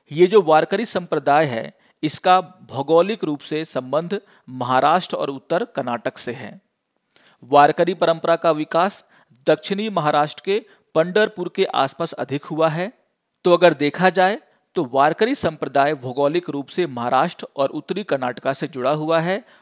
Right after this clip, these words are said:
और इसके आधार पर यहाँ पर जो पहला कथन है वो गलत हो जाता है। आइए देख लेते हैं दूसरे कथन को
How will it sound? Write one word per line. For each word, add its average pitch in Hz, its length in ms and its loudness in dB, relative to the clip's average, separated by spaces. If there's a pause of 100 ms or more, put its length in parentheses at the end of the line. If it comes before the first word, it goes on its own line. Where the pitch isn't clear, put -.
(100)
और 147 160 2
इसके 220 380 -4
आधार 151 380 0
पर 165 180 -4
यहाँ 143 360 -4
पर 151 120 -2
जो 196 200 0 (380)
पहला 185 340 4 (100)
कथन 147 380 -4
है 151 140 -6
वो 165 160 -6 (120)
गलत 120 320 -2
हो 117 80 -10
जाता 110 300 -8
है। 110 200 -16 (1120)
आइए 147 320 6
देख 175 200 2
लेते 180 240 0
हैं 190 220 0
दूसरे 139 300 -6
कथन 175 340 -4
को 196 200 -2